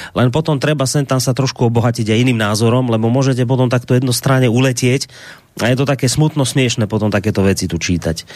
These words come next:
No, ale Vlčko dal úplne, eh, plnohodnotnú, vyčerpávajúcu odpoveď. Myslím, že k tomu už netreba veľmi nič dodávať. Eh, ďalší mail od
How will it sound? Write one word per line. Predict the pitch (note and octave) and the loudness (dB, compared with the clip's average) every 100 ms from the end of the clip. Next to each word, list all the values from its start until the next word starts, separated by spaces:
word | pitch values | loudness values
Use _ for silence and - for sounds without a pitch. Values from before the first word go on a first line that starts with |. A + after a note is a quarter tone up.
| - - | -18 -12
No, | - F2+ D#2+ - - - - | -2 -2 -2 -10 -16 -14 -4
ale | C3+ A3 F#3 F3+ - _ - | 0 0 -4 -12 -20 _ -4
Vlčko | F3+ - | -4 -2
dal | D#3 C#3 | -2 0
úplne, | D3 D3 B2+ G#2+ | -2 -2 0 -2
eh, | F#2 - - - - A2 A2 A2 G#2 G2+ G2 F#2+ G2 F2+ | -4 -14 -16 -6 -2 0 2 0 0 0 0 2 2 2
plnohodnotnú, | F2 C3 C3 A2+ G#2+ G#2 G2 G#2+ G2+ F#2 E2+ - | 0 2 2 2 0 -2 -2 0 2 2 -2 -2
vyčerpávajúcu | A#2 C#3+ A#2+ A2+ G2+ G2 G#2 - G2+ | 0 0 0 -2 -2 -2 -4 -2 -4
odpoveď. | - G2 F2+ | -2 0 0
Myslím, | F2+ F#2 F#2 | 0 -2 -2
že | D#2+ | -4
k | |
tomu | - F#2+ F2+ | 0 0 2
už | F#2 | 2
netreba | F#2 G2+ F2 F2 | 2 2 2 0
veľmi | F2+ F2+ | 0 0
nič | F#2 F2+ | 0 0
dodávať. | F2+ F#2+ A#2 C#3+ D#3+ D#3+ - | 0 2 2 0 -2 -4 -14
Eh, | _ - - - - - - - - A#2+ B2+ B2 B2 | _ -20 -20 -18 -16 -14 -12 -6 0 2 2 2 0
ďalší | A2 C3+ F3+ F#3+ D3+ C3 | 0 -2 0 -2 0 2
mail | D3 D3+ | 2 0
od | C#3 A#2+ | -2 -6